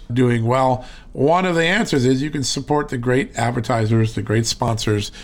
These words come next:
who have great products and great services. And one of those, of course, is our good friends at Birch Gold, Birch Gold Group.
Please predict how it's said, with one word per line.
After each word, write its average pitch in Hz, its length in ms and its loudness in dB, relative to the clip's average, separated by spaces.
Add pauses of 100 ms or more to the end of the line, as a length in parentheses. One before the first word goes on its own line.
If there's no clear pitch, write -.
(340)
who 120 220 0
have 117 220 0
great 143 300 0
products 120 400 0
and 107 100 -2
great 135 220 0
services. 131 720 0
And 107 180 -2
one 139 160 2
of 135 100 0
those, 123 280 2
of 117 100 -2
course, 175 420 0 (480)
is 131 320 2
our 123 220 -2
good 123 180 2
friends 117 420 -2
at 120 340 -8
Birch 123 400 -2
Gold, 117 420 2
Birch 117 240 0
Gold 120 300 2
Group. 131 400 2